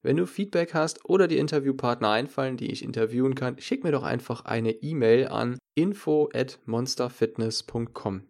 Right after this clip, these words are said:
Mehr Infos und die Shownotes zu dieser Folge findest du unter monster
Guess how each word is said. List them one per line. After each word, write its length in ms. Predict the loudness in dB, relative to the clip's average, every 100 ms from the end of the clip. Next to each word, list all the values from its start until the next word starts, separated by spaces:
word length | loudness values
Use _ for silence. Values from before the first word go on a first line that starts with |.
| _
Mehr 200 | 2 4
Infos 500 | 2 2 0 0 0
und 220 | -2 -2
die 80 | -4
Shownotes 600 | 2 4 6 4 2 -2
zu 120 | -4
dieser 160 | 0 0
Folge 480 | 4 6 6 4 0
findest 400 | -2 -2 -4 -2
du 160 | 0
unter 460 | 0 -4 -2 -4 -4
monster 760 | -8 -4 -4 -6 -2 0 0